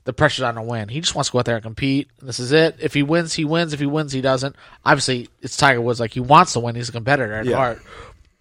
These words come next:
Speaker 1: But he just enjoys being out there with the guys.
Speaker 2: Yeah, but ever
Speaker 1: And,
Speaker 2: since, yeah.
Speaker 1: and I hope that, I think that's what I'm more sad for him. If it's, if he doesn't get to play, he doesn't get to go out and be with his guys.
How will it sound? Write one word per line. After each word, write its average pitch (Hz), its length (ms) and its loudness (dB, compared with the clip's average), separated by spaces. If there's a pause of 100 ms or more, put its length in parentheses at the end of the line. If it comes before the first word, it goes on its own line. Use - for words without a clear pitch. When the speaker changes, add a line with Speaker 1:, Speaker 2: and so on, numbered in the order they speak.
(140)
Speaker 1:
But 185 240 6 (380)
he 165 240 -12
just 170 180 -2
enjoys 135 400 0
being 123 180 -6
out 117 180 -4
there 110 100 -6
with 104 100 -12
the 110 60 -12
guys. - 400 -16 (180)
Speaker 2:
Yeah, 170 320 2 (180)
but 156 140 2
ever 190 140 4
Speaker 1:
And, 139 80 6
Speaker 2:
since, 131 260 2
yeah. 143 120 -2
Speaker 1:
and 139 140 0
I 143 60 6
hope 165 260 4
that, 156 240 2 (240)
I 127 120 -4
think 135 340 -8
that's 160 240 4
what 147 80 0
I'm 131 120 -4
more 147 260 2
sad 165 340 2
for 170 220 -4
him. 165 80 -4
If 147 100 -12
it's, 139 140 -14
if 143 240 -4
he 151 60 0
doesn't 151 140 -2
get 151 100 -4
to 135 40 -12
play, 147 200 0
he 143 40 -2
doesn't 135 180 -8
get 135 120 -8
to 135 160 -2 (300)
go 147 140 2
out 131 160 4
and 127 80 -12
be 135 120 -2
with 123 140 -4
his 113 180 -4
guys. 82 400 -8